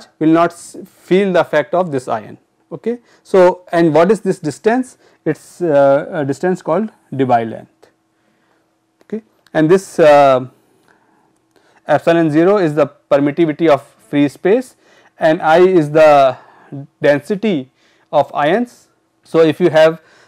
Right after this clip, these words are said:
large number of, uh, uh, these ions, then this Debye length will be, uh, very small.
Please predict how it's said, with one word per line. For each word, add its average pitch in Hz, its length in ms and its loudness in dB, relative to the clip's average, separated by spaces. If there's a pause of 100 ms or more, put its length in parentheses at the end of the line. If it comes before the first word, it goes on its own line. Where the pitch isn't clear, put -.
(120)
large 185 340 4
number 180 220 2
of, 170 360 0
uh, 135 520 2 (400)
uh, 143 340 -8 (100)
these 147 280 -2
ions, 170 420 0 (240)
then 151 220 0
this 147 340 -2 (460)
Debye 147 340 0
length 143 280 -4
will 131 160 -6
be, 196 260 -6 (380)
uh, 123 340 -4 (100)
very 135 240 -2
small. 117 300 -14